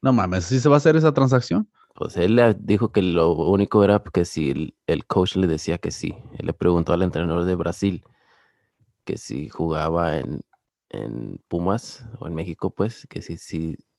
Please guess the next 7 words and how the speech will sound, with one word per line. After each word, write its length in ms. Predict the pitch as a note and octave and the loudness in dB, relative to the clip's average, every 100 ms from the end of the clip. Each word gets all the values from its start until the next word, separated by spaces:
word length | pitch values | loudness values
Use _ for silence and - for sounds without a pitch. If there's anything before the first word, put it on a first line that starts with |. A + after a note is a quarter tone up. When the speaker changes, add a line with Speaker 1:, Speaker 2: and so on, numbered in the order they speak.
| _ _ _ _ _ | _ _ _ _ _
Speaker 2:
estaba 380 | G#2+ - - D3 | -12 -6 -6 -4
bien, 340 | D#2+ A#2 C#3+ _ - | -2 -2 -2 _ -16
like, 420 | - - - - | -14 -12 -14 -12
"Si 140 | E2+ | -12
todavía 260 | E2 E2+ E2+ | -6 -4 -4
vas 200 | E2+ E2+ | -4 -4
a 200 | E2+ D#2+ | -6 -6